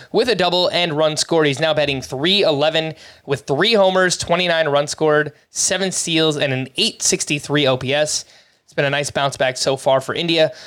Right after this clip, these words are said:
Fernando Tatis Junior went two for three with a walk and his fifth home run. He had two batted balls over one ten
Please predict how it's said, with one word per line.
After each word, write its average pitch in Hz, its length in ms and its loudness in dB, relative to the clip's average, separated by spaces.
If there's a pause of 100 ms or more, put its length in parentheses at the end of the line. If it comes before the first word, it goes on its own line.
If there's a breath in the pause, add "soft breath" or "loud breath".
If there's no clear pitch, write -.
Fernando 185 360 0
Tatis 175 480 -2
Junior 170 300 0
went 147 180 2
two 196 140 -2
for 170 160 -2
three 170 240 0
with 156 140 2
a 127 60 2
walk 156 360 2
and 139 140 -4
his 135 180 -4
fifth - 300 -2
home 151 200 0
run. 131 300 0 (240 loud breath)
He 175 160 -2
had 143 220 -2
two 240 240 2
batted 180 320 0
balls 151 320 2 (100)
over 175 460 2
one 170 460 0 (300)
ten 165 440 -2